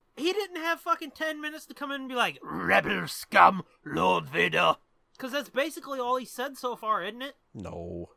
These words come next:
Speaker 1: Well, it's not like
Speaker 2: He
Speaker 1: he
Speaker 2: had that
Speaker 1: starts
Speaker 2: whole
Speaker 1: fucking pontificating and he's like, "Look here, Lord
Speaker 2: He had that
Speaker 1: Vader,
Speaker 2: whole
Speaker 1: our
Speaker 2: big
Speaker 1: plan."
Speaker 2: He had that whole, uh, Children of the Force speech at the beginning of, oh no, that was, uh,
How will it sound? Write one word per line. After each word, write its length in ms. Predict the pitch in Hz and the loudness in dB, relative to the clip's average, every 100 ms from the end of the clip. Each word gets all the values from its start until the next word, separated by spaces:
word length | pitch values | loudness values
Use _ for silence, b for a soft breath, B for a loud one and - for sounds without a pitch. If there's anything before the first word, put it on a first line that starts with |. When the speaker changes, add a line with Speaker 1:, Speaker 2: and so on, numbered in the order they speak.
| _ | _
Speaker 1:
Well, 220 | - 415 415 | -2 0 0
it's 120 | 403 | -2
not 180 | 427 427 | -4 0
like 120 | 392 | 0
Speaker 2:
He 60 | 359 | 0
Speaker 1:
he 20 | |
Speaker 2:
had 80 | 370 | 2
that 40 | 339 | 4
Speaker 1:
starts 200 | 349 339 | 4 2
Speaker 2:
whole 80 | 359 | 0
Speaker 1:
fucking 200 | 370 311 | -2 -6
pontificating 720 | 330 330 - 359 - 330 330 | -4 -4 -4 -8 -8 -6 -6
and 60 | 302 | -8
he's 100 | 277 | -6
like, 180 | 233 156 _ - - | -6 -6 _ -14 2
"Look 240 | 285 - | 4 6
here, 200 | - 226 | 6 6
Lord 260 | 180 175 226 | 4 2 2
Speaker 2:
He 40 | |
had 40 | 226 | 2
that 20 | - | 2
Speaker 1:
Vader, 60 | |
Speaker 2:
whole 120 | - - | 4 8
Speaker 1:
our 160 | - | 8
Speaker 2:
big 100 | 185 | 6
Speaker 1:
plan." 420 | 151 135 123 151 - _ _ | -2 -2 -2 -6 -16 _ _
Speaker 2:
He 120 | - 185 | -8 -4
had 320 | 185 185 180 | -4 -4 -4
that 140 | 170 | -4
whole, 520 | 165 175 165 160 156 - _ _ _ _ _ | -2 -2 -2 -4 -6 -14 _ _ _ _ _
uh, 340 | 131 127 120 117 | -6 -4 -6 -8
Children 380 | - 156 147 143 | -8 -8 -6 -4
of 60 | 131 | -4
the 80 | |
Force 320 | 127 156 160 - | -6 -6 -6 -8
speech 340 | - 98 - | -10 -10 -10
at 80 | - | -16
the 60 | |
beginning 420 | 131 104 110 110 110 | -14 -8 -6 -6 -6
of, 300 | 107 110 _ - | -8 -12 _ -6
oh 40 | |
no, 160 | 123 117 | -4 -2
that 160 | 120 | 0
was, 200 | 110 95 | -2 -4
uh, 260 | 95 90 | -6 -6